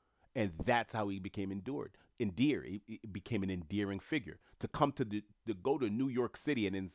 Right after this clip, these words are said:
instead of staying at the Waldorf Astoria, he's staying in Harlem and meeting with Malcolm X instead. It was a huge deal. It was a huge deal. It was like as if Black America felt as if we're being heard on a national and a global stage. Here's Fidel Castro.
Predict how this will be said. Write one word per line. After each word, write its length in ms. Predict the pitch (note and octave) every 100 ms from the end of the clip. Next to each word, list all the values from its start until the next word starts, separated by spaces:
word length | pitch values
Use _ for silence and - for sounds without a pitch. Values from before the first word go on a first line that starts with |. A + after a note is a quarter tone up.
| -
instead 320 | A2+ - D#3
of 120 | G2+
staying 640 | - - - C#3+ D3 G2+
at 100 | F#2
the 60 | -
Waldorf 500 | F2+ A#2 A2+ A#2 A2
Astoria, 640 | F#2 - - C#3+ G2 E2+ - - -
he's 160 | A2+
staying 520 | - - D3 C#3+ A2+ G2+
in 80 |
Harlem 520 | F2+ - D#3 C#3 G2+ G2
and 160 | F#2
meeting 240 | G#2+ A#2+ G2+
with 160 | F#2+
Malcolm 400 | G#2 F#2 - F#2
X 240 | F#2+ - -
instead. 480 | F2+ - D#3+ C3 - -
It 40 | A2+
was 100 | G#2+
a 60 |
huge 420 | G2+ C3 G#2 - -
deal. 340 | C#3 A2+ - - _ _ _ _ _ _ _ -
It 40 |
was 160 | A2 G#2+
a 20 |
huge 380 | - D#3 B2 F2+
deal. 240 | C3+ G#2
It 80 | G#2
was 180 | G2 -
like 220 | A2 -
as 140 | A#2+ F2+
if 160 | G2+
Black 280 | E2+ A#2 A2+
America 400 | G#2+ A#2 A#2+ -
felt 260 | - A#2 G#2+
as 140 | F2+
if 80 | G#2 - _
we're 80 | G#2
being 340 | F2+ B2+ C3 G#2+
heard 340 | - B2 A#2
on 120 | G#2+
a 40 | G2+
national 460 | G2+ A2 G#2 G#2+
and 80 | G2
a 40 |
global 420 | F2 G2+ G#2+ G2 G2
stage. 340 | - A2 G2
Here's 140 | G#2+ G2+
Fidel 320 | G2+ G2+ F#2+
Castro. 560 | - G2+ G#2+ - F#2+